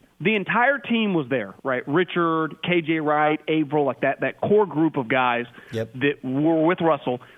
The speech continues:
Speaker 1: Why don't none of them like him? Like, uh, to me, that's,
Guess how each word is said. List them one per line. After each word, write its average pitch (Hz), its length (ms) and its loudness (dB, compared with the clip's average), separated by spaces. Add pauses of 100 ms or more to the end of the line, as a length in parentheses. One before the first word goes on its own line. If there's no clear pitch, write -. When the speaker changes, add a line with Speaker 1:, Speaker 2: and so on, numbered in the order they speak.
(140)
Speaker 1:
Why 233 320 4
don't 180 580 2
none 240 200 4
of 185 80 -2
them 160 160 0
like 139 240 -2
him? 101 120 -12 (440)
Like, 196 180 -4
uh, 233 180 -6
to 233 100 -2
me, 294 220 2
that's, 233 200 0